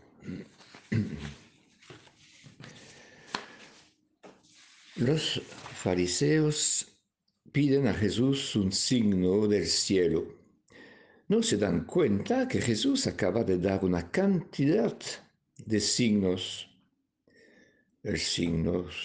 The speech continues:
el signo de los panes, la, la tempestad calmada, muchas sanaciones, muchas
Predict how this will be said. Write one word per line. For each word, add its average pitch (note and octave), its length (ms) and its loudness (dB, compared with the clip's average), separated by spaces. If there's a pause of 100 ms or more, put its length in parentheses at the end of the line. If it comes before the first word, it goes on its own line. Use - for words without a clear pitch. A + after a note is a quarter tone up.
(140)
el - 140 -4
signo F#2 400 0
de F2 100 2
los F2+ 180 0
panes, G3+ 640 0 (960)
la, F2 380 -4 (140)
la F#2 160 -6
tempestad D3+ 800 0 (380)
calmada, A#2 840 -6
muchas A#2+ 540 0
sanaciones, D3+ 1200 0 (760)
muchas - 840 -2